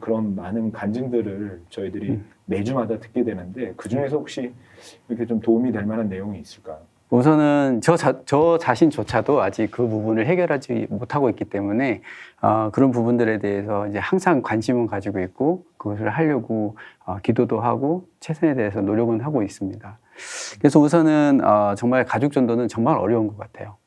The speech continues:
Speaker 1: 음.
Speaker 2: 네, 정말 어려운데 이제 왜 어렵냐 이제 그런 부분들을 좀 조사를 좀 해봤는데, 어, 우선은 가족은 첫 번째는 익숙하기 때문에 그, 그 부분이 좀 어렵고 그다음에 두 번째는 가족은 너무 오래되었다고 그렇게 말하고 있어요. 세 번째는,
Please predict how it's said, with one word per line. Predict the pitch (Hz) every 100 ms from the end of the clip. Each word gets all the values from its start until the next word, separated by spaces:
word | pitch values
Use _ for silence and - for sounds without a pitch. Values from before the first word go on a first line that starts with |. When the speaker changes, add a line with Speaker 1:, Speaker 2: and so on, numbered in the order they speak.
| _ -
Speaker 1:
음. | 107 101
Speaker 2:
네, | 92
정말 | - 110 107
어려운데 | 98 95 98 117 98 - - - -
이제 | 123
왜 | 135
어렵냐 | 170 165 151 143 139 123
이제 | 107 107 107
그런 | 110 123
부분들을 | 113 107 117 110 107
좀 | 104 101
조사를 | 95 127 110
좀 | 107 110
해봤는데, | 143 120 95 95 110 98 - - _ _ -
어, | 104 101
우선은 | 110 123 131 131
가족은 | - 113 123 120
첫 | 113 -
번째는 | 139 123 110 101
익숙하기 | - - 110 95
때문에 | 101 92 92 92 101 _ _
그, | - 98
그 | 95
부분이 | 113 107 101 95
좀 | 95
어렵고 | 92 90 87 - 147 185 - -
그다음에 | - 104 101 110 131 156 156
두 | 110
번째는 | 107 104 104
가족은 | 107 110 110 101
너무 | 101
오래되었다고 | 95 120 143 113 92 - - - 98 104 _
그렇게 | - 104
말하고 | 95 98 107
있어요. | 101 104 104 101 _ _ _ -
세 | 120
번째는, | 117 - 107 123 101